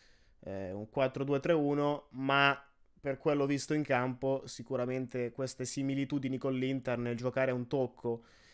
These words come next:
e nel palleggiare molto al limite dell'area potrebbe essere una chiave importante per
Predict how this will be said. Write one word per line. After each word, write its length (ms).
e 140
nel 500
palleggiare 640
molto 400
al 80
limite 320
dell'area 640
potrebbe 560
essere 340
una 140
chiave 280
importante 680
per 440